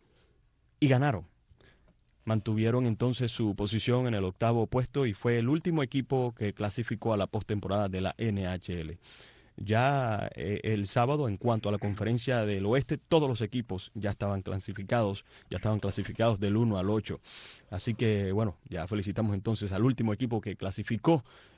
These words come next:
en toda la N H L el sábado, que fueron los Columbus Blue Jackets, o sea, las chaquetas azules. A los Canadiens, bueno, ya tendrán que esperar hasta el próximo año. Quería mencionar que los Lightnings,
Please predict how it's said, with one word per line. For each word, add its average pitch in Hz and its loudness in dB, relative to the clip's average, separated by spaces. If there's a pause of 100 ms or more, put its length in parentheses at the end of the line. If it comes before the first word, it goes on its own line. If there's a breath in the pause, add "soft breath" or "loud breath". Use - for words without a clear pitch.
en 95 -4
toda 107 0
la 101 0
N 107 0
H 101 -2
L 107 0
el 95 -2
sábado, 113 0
que - -8
fueron 110 -2
los 95 -8
Columbus 101 -4
Blue 113 0
Jackets, - -8
o - -12
sea, - -6
las 90 -8
chaquetas 113 -4
azules. 95 -6
A - -10
los 82 -6
Canadiens, 135 -2 (360 soft breath)
bueno, 92 -4 (100)
ya 95 -2
tendrán 101 -2
que - -8
esperar 98 -2 (240 loud breath)
hasta 110 -2
el 95 -2
próximo 104 0
año. 87 -2 (280 loud breath)
Quería 110 2
mencionar 127 0
que 110 -2
los 101 -2
Lightnings, 165 2